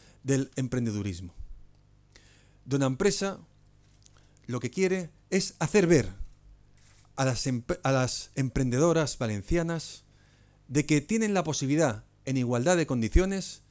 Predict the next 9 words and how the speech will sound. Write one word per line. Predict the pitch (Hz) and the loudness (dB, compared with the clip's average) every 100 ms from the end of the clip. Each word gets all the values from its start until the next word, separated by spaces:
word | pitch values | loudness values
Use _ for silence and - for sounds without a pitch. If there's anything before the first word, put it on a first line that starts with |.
| _ _ | _ _
de | 117 | -4
enfrentarse | 123 110 110 104 156 - 156 151 - _ _ - | -2 -2 -4 2 0 0 -2 -4 -8 _ _ -4
al | 113 | -2
mercado | 110 113 139 143 139 135 _ | -2 -2 2 2 2 -2 _
actual | 110 - 110 123 123 131 _ | -8 -6 -2 0 0 -4 _
tan | - 185 | -4 -2
competitivo | 160 123 110 - 117 113 110 107 - - - _ | -4 -6 -6 -6 -2 -2 -2 -8 -18 -20 -20 _
y | 127 | -2
exigente | 123 - - 123 113 113 110 | 0 -2 -2 -2 -2 -4 -6